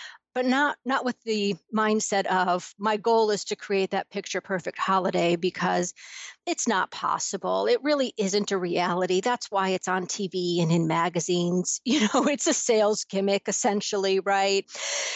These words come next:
It's trying to sell us an idea of what, what a holiday should be or what a family should be. And I think for me, like, one of the big takeaways I hope is that people will remember that, that the holiday doesn't have to be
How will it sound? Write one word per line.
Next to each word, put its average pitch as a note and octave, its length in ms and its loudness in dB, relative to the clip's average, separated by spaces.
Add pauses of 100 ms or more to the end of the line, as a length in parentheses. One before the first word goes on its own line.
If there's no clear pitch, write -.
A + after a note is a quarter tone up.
(200)
It's B3+ 300 2
trying C4+ 300 2
to B3 60 2
sell A3 380 2
us G#3+ 240 4
an G#3+ 100 0
idea F#3+ 1040 0
of F3 220 -8
what, F3 380 0
what F#3+ 180 -2
a F3+ 60 0
holiday F3+ 560 2
should F3+ 260 -4
be F#3 300 0
or G3 80 4
what F3+ 240 2
a F3+ 40 2
family F3 520 0
should F3+ 340 -2
be. F3 400 4 (380)
And D4+ 120 2
I C#4+ 120 2
think D#4 480 -2
for - 380 -2
me, D4 300 4
like, A#3+ 260 4
one A3+ 160 0
of A3+ 100 0
the G#3 80 0
big G3+ 180 0
takeaways G3 600 0
I F#3 80 2
hope F#3+ 400 0
is F#3 140 -2
that F3+ 140 0
people F#3+ 460 0
will F3+ 420 2
remember G3 540 4
that, G3 200 2 (120)
that C4 140 -2
the C#4+ 60 0
holiday D#4 500 4
doesn't A3 280 -2
have A3 340 -4
to B3 80 -16
be A3+ 180 -10